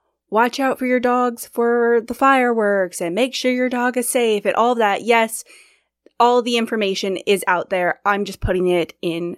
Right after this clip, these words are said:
podcast form in case you're like, "I don't got time to sit there and read every single infographic on Instagram. I happen to be walking my dog.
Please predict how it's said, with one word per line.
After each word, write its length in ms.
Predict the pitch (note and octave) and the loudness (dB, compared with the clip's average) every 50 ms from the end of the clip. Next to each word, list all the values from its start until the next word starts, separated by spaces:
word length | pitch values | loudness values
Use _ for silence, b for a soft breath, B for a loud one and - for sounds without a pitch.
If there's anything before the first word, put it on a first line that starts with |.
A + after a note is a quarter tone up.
| - _ _ | -14 _ _
podcast 560 | - - F4+ F#4 F4+ - D4 A3 G#3+ - - | -4 -2 -2 -2 -2 -2 -2 -4 -4 -4 -6
form 340 | - A3 G3 F#3+ F#3+ G3 G3+ - | -4 -2 0 0 0 -2 -4 -6
in 100 | F#3+ G3+ | -6 -8
case 320 | G3 - C4 A#3+ A#3+ - | -4 -2 -2 -2 0 -2
you're 100 | - A#3 | -4 -4
like, 360 | A3+ A3 G#3+ G#3+ G#3+ - _ _ - | -2 0 0 -2 -2 -4 _ _ -4
"I 100 | G#3+ G#3+ | -2 -2
don't 220 | G#3+ A3+ A3+ - - - - | -2 -2 -4 -6 -8 -10 -4
got 260 | - G3+ F#3+ F#3+ - - | -2 0 0 0 -2 -6
time 580 | - - G#3+ C#4 F4 F4+ D#4 C4+ C4+ C4+ D4 D4 B B B B B _ _ - | -6 -2 2 4 4 4 4 4 4 4 2 2 B B B B B _ _ -6
to 580 | - C#4 B3+ B3 B3 B3 B3 B3 B3 A#3+ G#3+ - | -2 0 0 2 2 2 2 2 2 2 2 0
sit 160 | - - A#3 | -4 -4 0
there 180 | A#3+ A#3 A3+ A3+ | 2 2 2 2
and 200 | - A3 A3 G3+ | 0 -2 -2 -2
read 280 | A3+ A#3 A3 G#3+ G#3+ - - | -2 0 0 0 0 2 0
every 240 | G3 - G#3+ A3 | 0 0 0 -2
single 300 | G#3+ - G#3+ G#3 G3+ G#3 - | -2 -2 -2 0 0 0 -2
infographic 600 | F#3+ F#3+ - - - F#3 D#3+ C#3+ - - F3 - - | -2 -6 -8 -6 -4 -2 -2 -2 -4 -6 -6 -2 -2
on 180 | E3+ E3+ E3+ | -2 0 0
Instagram. 540 | E3 A3 A3 - - G3+ G3+ F3+ D#3+ - E3 b b b b _ _ | -2 -2 -4 -4 -4 -2 -2 -2 -2 -2 -6 b b b b _ _
I 60 | - G#3+ | -10 -6
happen 280 | D#3+ D#3+ E3+ - - G3 | -4 -4 -4 -2 -2 -2
to 40 | |
be 80 | G3 G3+ | -2 2
walking 300 | G3 G3 G3+ G3 - G#3 | 2 2 2 2 0 -2
my 100 | G#3 G#3 | -2 0
dog. 400 | G3 A#3+ B3 B3+ B3+ B3+ B3+ | 2 4 4 4 4 4 0